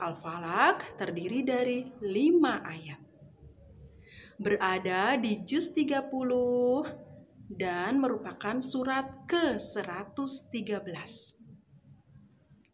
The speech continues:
Pada surat Al-Falaq ini, kita akan belajar tentang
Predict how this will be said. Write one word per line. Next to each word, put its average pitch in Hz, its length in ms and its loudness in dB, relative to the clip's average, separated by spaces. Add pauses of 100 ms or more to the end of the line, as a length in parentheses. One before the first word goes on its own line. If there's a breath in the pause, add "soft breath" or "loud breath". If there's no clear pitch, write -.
(960 loud breath)
Pada 370 320 6
surat 277 320 2
Al-Falaq 220 560 0
ini, 196 480 4
kita 208 320 -6
akan 208 240 -2
belajar 180 560 -4
tentang 190 720 -2